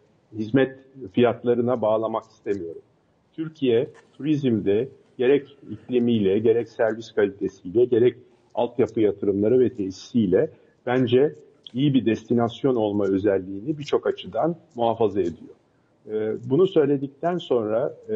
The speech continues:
bölgenin, e, Rus ve Ukrayna, e, kaynaklı, e, turiste özellikle güney sahillerimizin çok ihtiyacı olduğu aşikar. Ve buradan beklenen,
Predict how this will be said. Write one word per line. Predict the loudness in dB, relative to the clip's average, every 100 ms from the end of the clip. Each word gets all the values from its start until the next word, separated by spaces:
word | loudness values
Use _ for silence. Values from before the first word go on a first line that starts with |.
| -2 -2 -4 -2
bölgenin, | 0 2 0 0 -2 -4 -14 -8
e, | -4 -2 -2 -4 -10 -16 _ _ _ _ -12
Rus | -10 -10 -6 2
ve | 2 2 -2 -6
Ukrayna, | 0 2 2 2 -2 -4 -10
e, | -4 0 0 0 -4 -4 -6 -8 -2
kaynaklı, | 0 0 -2 -4 -2 -2 -2 -10 _ -2
e, | 2 2 2 -2 -6 -10 -14 -2
turiste | -2 -2 0 0 0 -2 _ _ _ -16 -4 0
özellikle | 2 2 0 0 0
güney | 2 2 0
sahillerimizin | 0 0 0 -4 -4 -4 -6 -2 -2 -4 _ _ _
çok | -4 -2
ihtiyacı | -4 -2 0 0 0 0
olduğu | 0 0 0 -2 -4 _ _
aşikar. | -2 -2 -4 -4 -4 -4 _ _ _ _ _ _ _ _ _ _ -6 -2
Ve | 0
buradan | 2 2 2 2
beklenen, | 0 2 0 2 0